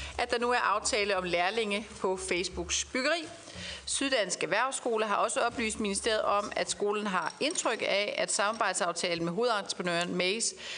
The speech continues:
vil blive underskrevet, og der er så småt, øh, begyndt at blive indgået uddannelsesaftaler. Og det glæder mig at høre, øh,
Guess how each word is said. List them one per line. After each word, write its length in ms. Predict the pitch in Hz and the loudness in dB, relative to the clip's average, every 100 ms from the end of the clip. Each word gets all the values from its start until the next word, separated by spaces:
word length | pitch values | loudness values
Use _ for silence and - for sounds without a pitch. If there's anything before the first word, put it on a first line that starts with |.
| - | -6
vil 60 | 202 | -4
blive 200 | 190 208 | -2 2
underskrevet, 600 | 240 320 - 180 160 160 | 2 2 0 0 0 0
og 340 | - 180 180 | 0 -2 0
der 60 | 202 | 0
er 240 | 196 185 | 2 2
så 120 | 202 208 | 2 0
småt, 540 | - 208 220 220 - | 2 2 2 0 0
øh, 140 | - 180 | 2 0
begyndt 340 | 185 226 240 | 2 0 0
at 60 | 240 | 0
blive 200 | 202 190 | 0 0
indgået 540 | - 202 - 185 170 | 0 -2 0 2 2
uddannelsesaftaler. 1160 | - 202 202 170 170 - - - 87 - 92 - - - - - | 2 0 0 -2 -2 -2 0 0 0 -2 0 -2 -4 -10 -10 -2
Og 140 | - | 0
det 100 | 240 | 2
glæder 200 | 247 208 | 2 2
mig 140 | 202 175 | 2 2
at 80 | 160 | 0
høre, 560 | - 240 269 294 294 - - | 0 2 4 2 2 -2 0
øh, 360 | 202 190 180 | 2 4 2